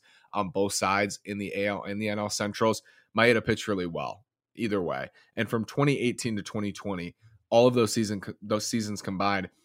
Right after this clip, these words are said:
three hundred forty-five and two-thirds innings for Maeda, some of those out of the bullpen for the Dodgers, three point five zero fip, fielding independent pitching,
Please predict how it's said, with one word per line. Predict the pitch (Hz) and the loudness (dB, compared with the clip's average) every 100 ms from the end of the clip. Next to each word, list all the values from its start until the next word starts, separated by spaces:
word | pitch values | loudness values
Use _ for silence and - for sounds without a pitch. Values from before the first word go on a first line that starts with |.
| _ _ | _ _
three | - 139 | 0 4
hundred | 147 151 131 | 4 4 2
forty-five | - 123 123 110 104 107 | 0 0 2 2 2 0
and | - 104 | -6 -8
two-thirds | - 113 113 110 104 | -6 -4 -2 -2 -4
innings | 101 101 | -6 -6
for | - 107 | -6 -4
Maeda, | 95 92 98 | -2 -2 -2
some | - 107 | -2 -2
of | |
those | 104 104 | 0 0
out | 104 | 0
of | 98 | 0
the | |
bullpen | 101 - 101 95 | -2 -2 -4 -4
for | 101 | -4
the | |
Dodgers, | 101 90 92 101 95 - _ _ _ _ _ - | -2 -2 -4 -4 -6 -8 _ _ _ _ _ -4
three | 139 151 | 2 2
point | 151 143 104 | 2 -2 0
five | 113 110 117 | 2 2 2
zero | 113 120 120 | 0 0 0
fip, | - 107 107 - _ _ _ _ | 2 2 2 0 _ _ _ _
fielding | - 113 113 | -2 0 0
independent | 117 123 120 110 | 0 0 0 0
pitching, | 104 - 107 | 0 0 -2